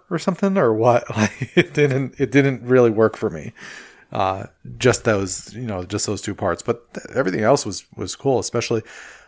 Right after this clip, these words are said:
like, the one scene where he was, you know,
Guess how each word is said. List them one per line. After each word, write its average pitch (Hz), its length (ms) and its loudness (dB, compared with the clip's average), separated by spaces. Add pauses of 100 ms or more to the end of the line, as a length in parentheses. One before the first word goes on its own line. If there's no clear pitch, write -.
(260)
like, 101 480 -6
the 110 140 -6
one 101 200 -4
scene 101 300 -4
where 90 160 -4
he 98 260 -8
was, 95 580 -6 (760)
you 127 120 -6
know, 92 220 -2